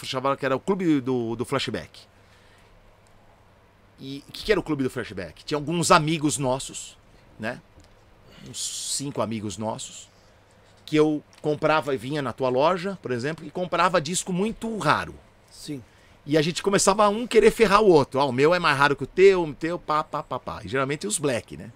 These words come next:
Speaker 2: Certo.
Speaker 1: Que a gente curte, tudo curte black lá, tal. Falei, "Sombra, vamos num, num clube, vamos lá comigo pra você ver", tal. Foi ele e o Alexandre Medeiros.
Speaker 2: Certo.
Speaker 1: Foram juntos, tal.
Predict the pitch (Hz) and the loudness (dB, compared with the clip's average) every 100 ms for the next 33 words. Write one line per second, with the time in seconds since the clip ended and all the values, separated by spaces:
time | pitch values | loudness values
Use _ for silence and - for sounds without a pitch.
0 | - - - 143 117 104 - - 127 139 | -20 -20 -12 -10 -8 -10 -8 -8 -4 -4
1 | 143 175 - 185 147 - 95 76 - - | -4 -6 -4 -2 -2 -2 -10 -12 -18 -20
2 | _ - - - _ - - - 143 190 | _ -14 -14 -14 _ -20 -20 -6 0 2
3 | 185 175 110 156 180 147 113 80 - - | 4 4 2 -2 -4 -6 -8 -12 -20 -20
4 | - 113 - 147 135 147 190 156 147 131 | -18 -16 -6 -6 -4 -4 -4 -4 -2 -2
5 | 160 104 156 110 151 151 143 139 - 180 | -4 -4 -6 -4 -2 -2 -2 -2 2 4
6 | 202 202 185 - 175 165 131 98 - - | 6 4 4 2 0 -2 -2 -6 -10 -16
7 | - - - 147 123 - - - - - | -18 -20 -16 -12 -12 -14 -20 -20 -20 -14
8 | - 139 120 120 101 - 80 | -4 -2 -2 -4 -6 -10 -12